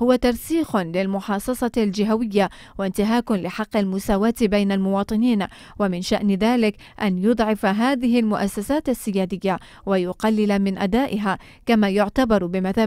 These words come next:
تهديد لتماسكها وقدسية عملها واستقلاليتها، كون شاغلها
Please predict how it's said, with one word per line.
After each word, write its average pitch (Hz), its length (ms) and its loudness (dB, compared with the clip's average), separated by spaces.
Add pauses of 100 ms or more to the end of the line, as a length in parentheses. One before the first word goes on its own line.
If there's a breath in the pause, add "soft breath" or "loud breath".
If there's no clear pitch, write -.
(100)
تهديد 208 760 0 (240 loud breath)
لتماسكها 220 960 2
وقدسية 196 800 -2
عملها 202 520 0
واستقلاليتها، 196 1040 -2 (320 loud breath)
كون 294 400 2
شاغلها 208 720 0